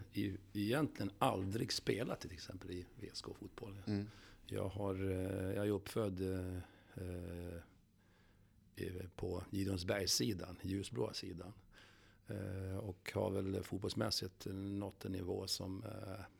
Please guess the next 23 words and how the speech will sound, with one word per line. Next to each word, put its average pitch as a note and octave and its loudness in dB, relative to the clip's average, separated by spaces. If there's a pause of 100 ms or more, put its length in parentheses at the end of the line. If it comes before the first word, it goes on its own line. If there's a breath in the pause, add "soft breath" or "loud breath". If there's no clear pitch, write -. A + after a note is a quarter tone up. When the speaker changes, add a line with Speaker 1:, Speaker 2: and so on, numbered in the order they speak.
(180 loud breath)
Speaker 1:
division G#2 0
ett-mässigt, - -6
eller G2+ -4
division G2 -2
ett-nivå. F#2+ -2 (800 loud breath)
Eh, F#2+ 0 (300 loud breath)
har, F#2+ 4
eh, G2 -2
i F#2+ 0 (140)
en F#2 0
tidigare G2+ 2
omgång G#2 4
varit G2 2
med F#2 0
i F2 -2
sportkommittén - -4
i F#2 -2
V F#2 -2
S F#2+ -6
K F#2+ -4
vid F#2 -6
tvåtusentre, F#2+ -6 (460 loud breath)
tre. G2+ 2